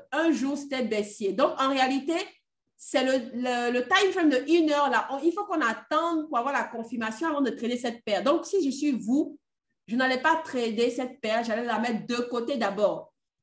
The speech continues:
Je vais vous expliquer pourquoi vous mettez ça de côté. On va aller sur l'U S D C A D. L'U S D C A D, est-ce qu'il y a U S D C A D quelque part ? U S D C A D, je vais vérifier rapidement.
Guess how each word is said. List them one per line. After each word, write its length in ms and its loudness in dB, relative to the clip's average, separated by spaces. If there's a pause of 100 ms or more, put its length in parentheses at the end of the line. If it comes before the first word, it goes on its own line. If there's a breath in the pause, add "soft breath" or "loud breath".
(200)
Je 100 2
vais 60 4
vous 80 0
expliquer 320 -2
pourquoi 300 0
vous 60 0
mettez 140 0
ça 140 -2
de 120 2
côté. 440 -4 (920)
On 80 -2
va 100 4
aller 140 4
sur 200 4
l'U 160 6
S 160 6
D 100 0
C 180 -4
A 120 2
D. 320 0
L'U 120 -4
S 140 0
D 80 -2
C 180 -6
A 140 -2
D, 340 -2
est-ce 160 -10
qu'il 120 -10
y 40 -8
a 120 -10
U 60 -6
S 120 -4
D 100 -4
C 140 -14
A 80 -8
D 100 -10
quelque 180 -12
part ? 360 -10 (580)
U 80 -4
S 220 4
D 140 0
C 200 -6
A 140 0
D, 180 -2
je 80 -4
vais 80 -2
vérifier 380 -2
rapidement. 920 -8